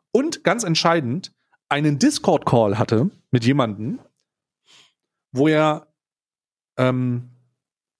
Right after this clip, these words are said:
Hitler, Hitler, äh, ähm, w-, Kommentare gemacht hat. Ähm, er hat halt Heil Hitler und so gerufen. Und er hat die N-Bombe gedroppt.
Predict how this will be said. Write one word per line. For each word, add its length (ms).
Hitler, 640
Hitler, 880
äh, 60
ähm, 800
w-, 580
Kommentare 600
gemacht 360
hat. 300
Ähm, 540
er 140
hat 100
halt 160
Heil 140
Hitler 280
und 120
so 120
gerufen. 640
Und 160
er 60
hat 100
die 80
N-Bombe 400
gedroppt. 520